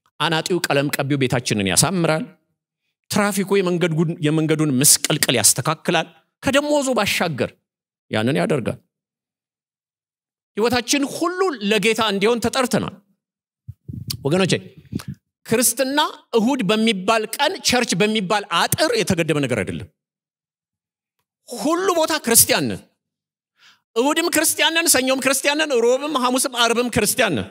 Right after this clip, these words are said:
አንዳንድ ሰው ሁል ጊዜ ክርስቲያን አይደለም።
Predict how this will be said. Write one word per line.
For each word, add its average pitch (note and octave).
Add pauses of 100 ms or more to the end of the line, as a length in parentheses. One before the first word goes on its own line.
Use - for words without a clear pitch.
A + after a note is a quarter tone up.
(3500)
አንዳንድ B3+
ሰው G#4
ሁል A4
ጊዜ C#4
ክርስቲያን F3+
አይደለም። F#2+